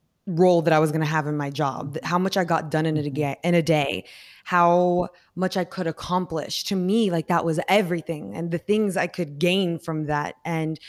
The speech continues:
Speaker 1: that linear timeline, that to me was what I, the work I put in. I put so much work into that. School, college, grades, all those things. And then I think it really started with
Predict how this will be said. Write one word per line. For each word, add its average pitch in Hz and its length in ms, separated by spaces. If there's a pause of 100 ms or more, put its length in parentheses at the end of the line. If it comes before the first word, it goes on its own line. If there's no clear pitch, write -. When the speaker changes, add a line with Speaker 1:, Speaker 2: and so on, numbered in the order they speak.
(240)
Speaker 1:
that 170 180
linear 190 420
timeline, 165 640
that 170 380
to 180 80
me 170 280
was 151 320
what 160 220
I, 160 80 (460)
the 156 400 (720)
work 185 420
I 165 80
put 160 220
in. 147 120
I 160 60
put 165 220
so - 180
much 185 180
work 170 380
into 151 260
that. 156 260 (240)
School, 190 520
college, 165 480
grades, 180 380
all 190 100
those 185 220
things. 151 360 (720)
And 175 800 (420)
then 180 720 (760)
I 175 120
think 214 340
it - 80
really 175 260
started 156 580
with 151 360